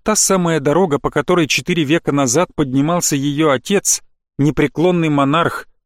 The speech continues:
обреченный искать спасения в мудрости дракона. Пусть древние создания и канули в небытие,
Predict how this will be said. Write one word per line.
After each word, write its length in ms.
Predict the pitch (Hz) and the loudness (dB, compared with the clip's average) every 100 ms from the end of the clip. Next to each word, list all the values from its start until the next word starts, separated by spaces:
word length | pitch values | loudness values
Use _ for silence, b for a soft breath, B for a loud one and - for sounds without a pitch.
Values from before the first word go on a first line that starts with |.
| _ | _
обреченный 580 | 135 135 135 170 165 147 | -2 0 0 0 0 0
искать 320 | - 165 151 | 0 -2 -2
спасения 560 | - 139 - 185 156 127 | -2 -2 0 0 0 0
в 80 | |
мудрости 460 | 127 156 143 135 151 | 0 0 0 -2 -2
дракона. 580 | 143 147 - 127 98 - _ _ _ _ _ _ _ _ _ | -2 -2 0 0 0 -6 _ _ _ _ _ _ _ _ _
Пусть 340 | 220 220 - 123 | -2 -2 -4 -4
древние 440 | 135 185 156 156 | 0 0 0 0
создания 640 | - 135 120 175 160 147 | 0 0 0 0 0 -2
и 160 | 135 139 | -4 -4
канули 380 | - 190 196 175 | 0 0 2 0
в 100 | 156 | 0
небытие, 600 | 160 156 160 156 151 | 0 -2 0 0 0